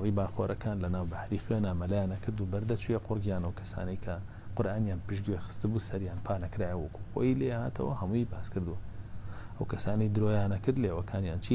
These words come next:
لێکراوە، ئەفرەتانەی غەیبەتیانە کرد چۆن چیان لێکرا، هەمووی باس کردووە بۆمان. ئەمە ڕۆحی تاوانبارەکانیش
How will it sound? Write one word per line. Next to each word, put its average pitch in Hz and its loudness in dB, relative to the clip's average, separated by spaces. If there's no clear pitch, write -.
لێکراوە، 110 0
ئەفرەتانەی 95 -2
غەیبەتیانە 104 6
کرد 101 0
چۆن 107 0
چیان 120 4
لێکرا، 131 2
هەمووی 135 8
باس - -2
کردووە 101 -2
بۆمان. 65 -4
ئەمە 139 10
ڕۆحی 110 2
تاوانبارەکانیش 92 4